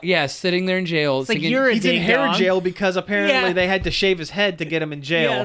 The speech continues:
Speaker 2: the, no hair prison where you can't have hair.
Speaker 1: <laughs> But, like, that's fine. You want, you, there is no reference point whatsoever at all.
Speaker 2: There's
Speaker 1: Lex
Speaker 2: no,
Speaker 1: just seems super crazy.
Speaker 2: there's no reference point for anything in this movie.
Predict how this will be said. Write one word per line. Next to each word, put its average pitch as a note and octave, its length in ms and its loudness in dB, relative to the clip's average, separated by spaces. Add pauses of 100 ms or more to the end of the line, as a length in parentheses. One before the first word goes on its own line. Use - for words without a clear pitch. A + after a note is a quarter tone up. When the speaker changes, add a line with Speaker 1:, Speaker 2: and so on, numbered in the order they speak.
Speaker 2:
the, A#3+ 280 -12
no A3 320 -4
hair A3 280 -2
prison F#3+ 480 -6
where G3 120 -10
you G3+ 160 -12
can't A3+ 240 -4
have G#3 260 -2
hair. A3 680 -2 (300)
Speaker 1:
<laughs> - 380 -20
But, A#3 120 -14
like, A3+ 360 -4 (1200)
that's - 200 -6
fine. D#3 300 -2
You D#3 140 -6
want, F#3+ 220 -2 (120)
you, E3+ 240 -14 (240)
there G3 240 0
is D#3 180 0
no F3 600 0 (520)
reference D3+ 380 -6
point - 340 -12
whatsoever A2 720 -4 (440)
at C3 160 0
all. D#2 260 -6 (380)
Speaker 2:
There's C#4 200 -4
Speaker 1:
Lex E4+ 260 0
Speaker 2:
no, D4+ 60 -6
Speaker 1:
just F#3 200 -2
seems F3+ 260 -2
super - 380 -2
crazy. D3 340 -4
Speaker 2:
there's D#4 220 -6
no D4+ 260 0
reference C#4+ 420 -4
point C4 280 -10
for - 260 -18
anything B3 420 -6
in F3+ 60 -6
this F3 160 -8
movie. G3 200 -8